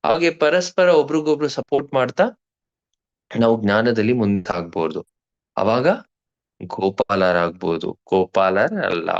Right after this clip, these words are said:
ಓಕೆ, ಮತ್ತೊಮ್ಮೆ ಸಿಗೋಣ. ನಮಸ್ಕಾರ. ಮುಂದಿನ ಅಧಿವೇಶನದಲ್ಲಿ ಮತ್ತೆ ಹೇಳ್ದಂಗೆ ಬೇರೆಯವ್ರ ಜೊತೆನೂ ಈ ಒಂದು ವಿಡಿಯೋ ಶೇರ್ ಮಾಡಿ. ಗೋಪಾಲರಾಗಿ,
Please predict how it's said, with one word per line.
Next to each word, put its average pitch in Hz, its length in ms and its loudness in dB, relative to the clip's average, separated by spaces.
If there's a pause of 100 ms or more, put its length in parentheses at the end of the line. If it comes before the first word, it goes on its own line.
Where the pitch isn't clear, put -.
(460)
ಓಕೆ, 147 360 -4 (580)
ಮತ್ತೊಮ್ಮೆ 107 460 0
ಸಿಗೋಣ. 104 380 0 (720)
ನಮಸ್ಕಾರ. 95 520 0
ಮುಂದಿನ 95 440 0
ಅಧಿವೇಶನದಲ್ಲಿ 95 960 0 (360)
ಮತ್ತೆ 92 260 -4
ಹೇಳ್ದಂಗೆ 107 600 0 (760)
ಬೇರೆಯವ್ರ 107 320 4
ಜೊತೆನೂ 113 480 0 (160)
ಈ 101 360 0 (720)
ಒಂದು 90 320 2
ವಿಡಿಯೋ 123 280 4
ಶೇರ್ 113 260 0
ಮಾಡಿ. 101 360 -2
ಗೋಪಾಲರಾಗಿ, 120 920 0